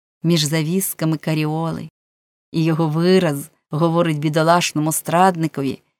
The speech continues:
що серед усього цього ворожого натовпу в нього є друг, який лишиться вірним йому до кінця, нехай би то була і смерть. Суд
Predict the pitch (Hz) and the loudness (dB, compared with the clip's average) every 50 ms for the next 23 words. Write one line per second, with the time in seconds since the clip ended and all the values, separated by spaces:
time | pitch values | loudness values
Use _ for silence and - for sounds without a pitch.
0 | _ _ _ - - - 226 214 - 240 240 240 233 240 - - 254 247 254 302 | _ _ _ -8 -2 0 2 2 4 4 4 4 4 4 6 6 4 4 2 0
1 | 330 - - - 262 254 262 262 240 240 240 240 233 226 196 175 160 170 170 180 | -4 -2 -2 0 2 2 2 2 2 2 2 2 2 2 2 0 -2 -2 0 2
2 | 196 214 226 220 208 - 170 151 - _ - 160 147 165 180 208 233 226 208 202 | 2 4 4 2 2 0 -4 -8 -8 _ -10 -6 -4 -2 0 2 0 0 0 -2
3 | 196 214 220 196 202 220 226 240 247 247 233 185 151 - - _ _ _ _ _ | -4 -2 -2 -2 -2 -2 0 0 2 2 2 0 -2 -4 -12 _ _ _ _ _
4 | _ _ _ _ _ - 175 170 - - 180 180 175 196 226 233 202 - - 156 | _ _ _ _ _ -6 -6 -4 -2 0 0 0 2 2 2 0 0 -2 -6 -6
5 | - - - 160 160 156 165 185 208 220 220 202 190 165 165 160 156 151 156 156 | -8 -8 -8 -8 -6 -4 -2 0 2 2 2 2 0 -2 -2 -2 -2 -4 -4 -4
6 | 156 160 156 160 160 - 156 156 156 - - - 165 160 156 151 151 _ _ _ | -4 -4 -6 -6 -6 -6 -6 -6 -6 -8 -8 -6 -6 -4 -6 -6 -10 _ _ _
7 | _ _ _ _ _ _ - 160 160 151 - - 233 254 233 180 180 180 _ - | _ _ _ _ _ _ -6 -4 -4 -4 -4 -2 -2 0 0 -2 -4 -6 _ -6
8 | 160 160 160 156 147 147 147 156 165 160 - _ _ _ _ _ _ _ - 160 | -6 -6 -6 -6 -4 -4 -4 -4 -4 -6 -10 _ _ _ _ _ _ _ -10 -8
9 | 147 - - - 147 151 151 143 143 - - _ _ - _ _ _ _ _ _ | -8 -8 -6 -4 -4 -2 -2 -4 -6 -8 -14 _ _ -20 _ _ _ _ _ _
10 | _ _ _ _ _ _ _ _ _ _ _ _ _ _ _ _ - - - - | _ _ _ _ _ _ _ _ _ _ _ _ _ _ _ _ -14 -10 -4 0
11 | 247 277 330 330 262 240 - | 2 4 4 4 2 2 -2